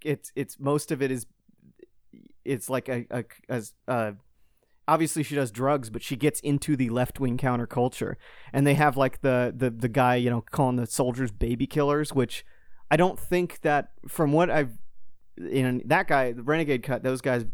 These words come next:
his videos turned me on to the idea, and then I've done some research on it, but that was almost never a thing in actual real life.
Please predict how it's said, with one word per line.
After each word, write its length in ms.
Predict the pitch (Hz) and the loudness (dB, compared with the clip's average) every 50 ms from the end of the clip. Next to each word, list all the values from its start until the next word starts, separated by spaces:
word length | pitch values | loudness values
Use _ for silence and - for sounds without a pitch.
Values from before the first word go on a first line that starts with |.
| - - | 4 4
his 240 | 135 139 156 127 110 | 4 4 4 2 2
videos 340 | 127 151 160 143 123 - | 0 2 2 2 0 0
turned 220 | - - 139 131 127 | -2 -4 -2 -2 0
me 80 | 120 | 0
on 140 | 120 127 139 | 0 0 0
to 40 | 127 | 0
the 100 | 120 117 | 0 -2
idea, 380 | 113 113 110 117 117 117 117 117 - - - - | -2 -2 -2 0 2 2 0 0 -2 -8 -14 -4
and 120 | - 139 143 | 0 2 4
then 60 | 139 | 4
I've 120 | 135 127 | 4 4
done 160 | - 151 147 139 | 4 2 2 2
some 180 | - 139 127 | 0 -2 -2
research 320 | 131 147 147 - 139 - - | -2 -2 0 -2 -2 -2 -2
on 140 | 135 131 | -2 -2
it, 80 | 131 123 | 0 0
but 200 | - 131 123 - - - - - - - | 2 2 0 0 -4 -14 -20 -20 -6 0
that 120 | - 180 | 2 2
was 120 | 185 175 160 | 2 2 2
almost 320 | 180 196 190 170 147 - | 0 2 0 0 -2 -2
never 460 | 147 139 143 151 160 165 160 156 160 | -2 -2 0 0 0 0 2 2 2
a 60 | 143 131 | 0 0
thing 300 | - - 170 165 151 135 | -2 -2 -2 0 0 0
in 80 | 123 | 0
actual 460 | 127 131 131 - - 151 131 117 113 | -2 -2 -4 -2 -4 -2 -2 -2 0
real 200 | 113 123 131 120 | 0 2 2 2
life. 420 | 117 120 127 113 110 - - - | 2 2 0 0 -2 -4 -10 -16